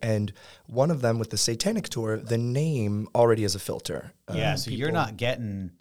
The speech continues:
Speaker 2: whatever, the ran-, "Oh, I just need a last minute tour. I just need
Speaker 1: Well,
Speaker 2: a
Speaker 1: I
Speaker 2: this
Speaker 1: do,
Speaker 2: tour."
Speaker 1: 'cause I have the cheapest tickets out of everyone in town.
Speaker 2: Okay.
Speaker 1: So I
Speaker 2: <laughs>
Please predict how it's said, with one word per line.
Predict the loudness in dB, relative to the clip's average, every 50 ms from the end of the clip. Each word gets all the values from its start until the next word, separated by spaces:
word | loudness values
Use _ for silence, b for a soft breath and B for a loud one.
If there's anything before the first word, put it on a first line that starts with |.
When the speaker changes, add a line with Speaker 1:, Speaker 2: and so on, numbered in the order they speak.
| _ _ _ _ _ -16 -2
Speaker 2:
whatever, | 0 2 2 4 2 0 0 0 -2 -2
the | -2 -4
ran-, | -4 -4 -4 -4 -4 -2 -2
"Oh, | -2 -2
I | -2 -2
just | -2 -4 -4 -4
need | -4 -2
a | -2
last | -2 -2 0 -2 -2 -4 -6 -8
minute | -8 -8 -8 -8 -10
tour. | -12 -10 -6 -2 -2 -2 -2 -2 -4 -6
I | -10
just | -12 -10 -6
need | -2 2
Speaker 1:
Well, | 2 2
Speaker 2:
a |
Speaker 1:
I | 2 2
Speaker 2:
this | -2 -4
Speaker 1:
do, | -2 -2 -4
Speaker 2:
tour." | -4
Speaker 1:
'cause | -4 -4 -4 -4 -6 -4 0
I | 0 0
have | 0 0 -2 -4 -4 -4 -6
the | -8 -4
cheapest | -2 -2 -2 -2 -2 0 0 0 0 0
tickets | -2 -2 -2 -2 -2 0 0
out | 2 2 2
of | 2
everyone | 0 0 0 0 -2 -2 -2 0
in | -2 -2 -2
town. | -2 -2 -2 0 0 -2 -4 -2 -2
Speaker 2:
Okay. | -2 -2 -2 -4 -4 -2
Speaker 1:
So | -2 2 4 4 4 4
I | 4 2
Speaker 2:
<laughs> | 0 -2